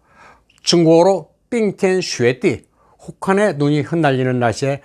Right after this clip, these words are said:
블링컨 설리반과 투 플러스 투 회담을 하기 위해 온 겁니다.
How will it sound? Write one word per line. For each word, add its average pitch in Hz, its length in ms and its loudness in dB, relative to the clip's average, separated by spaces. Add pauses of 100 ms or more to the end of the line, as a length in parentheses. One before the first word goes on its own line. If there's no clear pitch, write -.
(460)
블링컨 143 500 0
설리반과 127 880 0
투 196 220 -8
플러스 175 320 -2
투 170 180 -4
회담을 123 320 -2
하기 110 240 -4
위해 147 100 2
온 139 220 0
겁니다. 107 480 -2